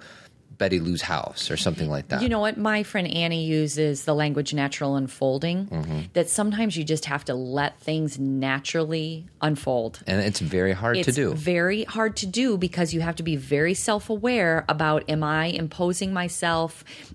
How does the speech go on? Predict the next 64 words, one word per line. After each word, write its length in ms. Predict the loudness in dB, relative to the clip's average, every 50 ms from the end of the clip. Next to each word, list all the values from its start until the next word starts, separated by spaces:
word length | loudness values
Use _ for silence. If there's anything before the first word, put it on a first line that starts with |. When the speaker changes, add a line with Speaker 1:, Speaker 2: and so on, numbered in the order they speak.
| -12 -8
Speaker 2:
The, 220 | -4 -2 -2 -2 0 0
the 100 | -2 -2
thing 360 | 0 0 0 2 2 2 2
that 240 | 2 2 0 0 -2 -6 -20 _ _ -4
I 120 | -2 -2 -2
try 200 | -2 -2 -2 -2
and 100 | -2 0
do 80 | 0
with 140 | 0 0 0
the 60 | -2
girls 280 | -2 0 0 0 0 0
when 140 | 0 0 2
they're 120 | 2 2
in 100 | 2 2
that 140 | 0 -2 -2
kind 140 | -4 -4 -4
of 60 | -4
situation 500 | -4 -4 -4 -2 0 0 0 0 0 -2
with 120 | -2 -4 -4
friends 580 | -4 -2 0 2 2 2 0 0 -2 -2 -2
or 320 | -2 0 0 2 2 2 2
with 220 | 0 0 0 0
a 60 | -2
teacher 460 | -4 -4 -2 -2 -2 -2 -2 0 0
or, 380 | 2 2 2 2 2 2 0 -2 -4 -8 -18 -8 -4
or 120 | 0 0
they're 100 | 2 2
having 240 | 2 0 0 0 0
a 40 | 0
hard 220 | 0 -2 -2 -2
time 240 | -2 -2 0 0 0
with 100 | -2 -2
someone 340 | -2 -2 -2 0 0 0 0
and 100 | 0 0
I 80 | 0 0
notice 460 | 0 2 2 2 2 2 0 -2 -4
that 80 | -4 -4
they're 120 | -4 -4
kind 240 | -4 -2 -2 0 0
of 100 | 0 0
in 80 | 0 0
the 80 | 0
midst 420 | 2 2 2 0 0 -2 -4 -2 -2
of 160 | -2 -2 0
discomfort 760 | 0 0 0 -2 -2 -2 -2 -2 -2 0 0 0 0 0 0 -4 -12 -20 -20 -20 -20 -20 -20 -20 _ _ -2
is 120 | 0 2
I 120 | 2 0 0
try 160 | 2 0 0
and 100 | 2 2
make 140 | 0 0 0
myself 320 | 0 0 0 0 0 0
available 560 | 0 0 2 2 4 4 2 2 2 2 0
in 200 | 2 0 0 0
a, 40 | 0
"How 180 | 2 2 2 2
can 160 | 2 2 0
I 80 | 0
support 560 | 0 0 -2 -4 -2 2 2 2 2 2 0 0
you? 80 | 0
Can 160 | 0 0 0
we 140 | 0 0 0
talk 280 | 0 -2 -2 -2 0 0
about 280 | 2 2 2 2 2
this?" 180 | 0 -2 -2 -2